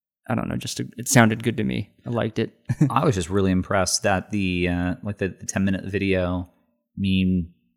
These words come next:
Speaker 2: he was, like, in the, like, in the shots. <laughs> And,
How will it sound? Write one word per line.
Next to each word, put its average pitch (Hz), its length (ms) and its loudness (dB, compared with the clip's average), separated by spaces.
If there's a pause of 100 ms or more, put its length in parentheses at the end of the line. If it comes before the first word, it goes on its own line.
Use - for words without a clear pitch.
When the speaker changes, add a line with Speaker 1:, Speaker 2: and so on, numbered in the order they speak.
(120)
Speaker 2:
he - 80 -10
was, 104 80 -4
like, 95 220 -2
in 113 180 2
the, 90 440 0
like, 101 160 -6
in 107 140 -2
the 95 80 0
shots. - 580 2
<laughs> - 40 0
And, 101 560 6